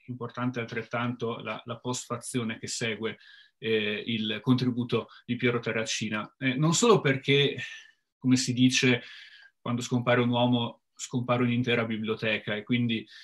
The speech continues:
eh, dalla memoria di quest'uomo ricavare un libro come questo, testimoniale,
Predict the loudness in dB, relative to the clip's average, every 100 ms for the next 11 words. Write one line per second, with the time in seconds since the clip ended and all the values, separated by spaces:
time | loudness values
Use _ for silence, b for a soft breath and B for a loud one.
0 | B -2 2 4 2 -2 -8 -14 _ _
1 | -2 2 4 6 8 8 6 4 2 -2
2 | -4 0 2 4 2 0 2 2 2 -2
3 | _ _ _ _ _ 4 6 6 2 0
4 | -2 0 0 0 -8 -10 -8 -6 -4 -2
5 | 0 0 -2